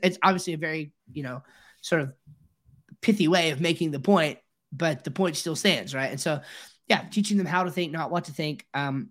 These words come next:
and that's a-, as it relates to the power in general of conversion and, and, and deconversion. Look at, I don't think,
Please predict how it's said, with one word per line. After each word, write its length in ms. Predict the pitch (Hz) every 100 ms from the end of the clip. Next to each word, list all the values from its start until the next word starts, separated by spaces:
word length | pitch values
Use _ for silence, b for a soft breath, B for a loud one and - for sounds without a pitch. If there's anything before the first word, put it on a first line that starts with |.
| _
and 80 | 185
that's 280 | 202 262 - -
a-, 100 | 190 175
as 120 | 175
it 80 | 175
relates 300 | 175 175 165
to 40 |
the 80 | 160
power 340 | 156 156 160 160
in 160 | 156
general 360 | 147 160 143 123
of 120 | 127
conversion 500 | - 147 147 131 139
and, 200 | 131 127 -
and, 240 | 139 135 -
and 140 | 151
deconversion. 640 | 147 151 139 139 139 147 - B B
Look 160 | 262 202
at, 140 | 139 B B -
I 120 | 233
don't 160 | 330 262
think, 280 | 233 226